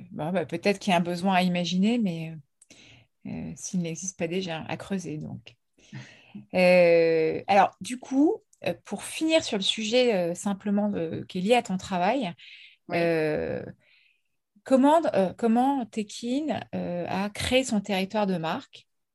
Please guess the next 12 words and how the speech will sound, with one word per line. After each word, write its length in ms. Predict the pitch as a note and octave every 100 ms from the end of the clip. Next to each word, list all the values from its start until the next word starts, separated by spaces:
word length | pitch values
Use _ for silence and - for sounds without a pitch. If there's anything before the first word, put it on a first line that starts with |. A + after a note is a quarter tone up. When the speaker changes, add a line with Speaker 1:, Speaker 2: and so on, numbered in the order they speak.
| _ _ _
Speaker 1:
Comment 240 | - C4+ D#4
tu 160 | -
le 80 | A#3+
nourris ? 460 | A#3+ A3+ G#3+ B3 - _ _ _ _ _ _ _ -
Euh, 680 | F3+ E3+ D#3+ D#3 D3+ D3+ D#3+
tu 100 | -
vois, 140 | A3 B3
et 60 |
pourquoi 300 | G3+ C4 E4
c'était, 340 | D4 A#3 F#3+ G3+
c'était 300 | - G#3 G#3
important 500 | G#3 G#3+ - A#3